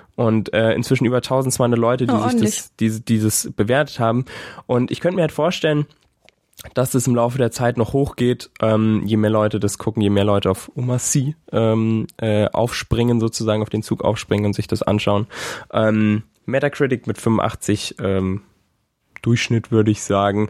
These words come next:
Speaker 1: Rotten Tomatoes erstaunlich stark, hundert Prozent bei den, bei den Kritikern. Ähm, kann ich nicht ganz nachvollziehen, finde ich ein bisschen zu krass.
Speaker 2: Also über Rotten Tomatoes machen wir auch mal eine Episode, ich sag's dir.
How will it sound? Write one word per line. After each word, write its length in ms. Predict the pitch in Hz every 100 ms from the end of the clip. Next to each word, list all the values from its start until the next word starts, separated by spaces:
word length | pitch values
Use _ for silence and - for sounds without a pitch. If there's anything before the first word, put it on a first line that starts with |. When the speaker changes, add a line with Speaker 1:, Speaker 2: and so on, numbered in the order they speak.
| - - -
Speaker 1:
Rotten 200 | 127 135
Tomatoes 340 | 123 123 160 -
erstaunlich 720 | 110 - - 180 214 180 -
stark, 460 | 110 131 180 - _ -
hundert 240 | 151 185 190
Prozent 600 | 156 - 151 165 - -
bei 160 | 123
den, 400 | 120 117 113 50
bei 100 | -
den 120 | 113 110
Kritikern. 580 | 151 156 190 170 170 - - - - -
Ähm, 520 | - 127 127 123 120 - _ -
kann 180 | 147 165
ich 100 | 156
nicht 160 | 143
ganz 220 | 143 131 139
nachvollziehen, 500 | 139 - 135 135 131
finde 160 | 123
ich 60 | 120
ein 60 | 117
bisschen 240 | 117 110
zu 100 | -
krass. 120 | 220
Speaker 2:
Also 280 | 151 - - - -
über 200 | 254 254
Rotten 340 | 269 - 285
Tomatoes 460 | 254 240 233 233 233
machen 200 | 214 202
wir 140 | -
auch 160 | 170 208
mal 100 | 190
eine 140 | 170
Episode, 480 | - 180 190 - -
ich 140 | 202
sag's 280 | 240 233 -
dir. 160 | -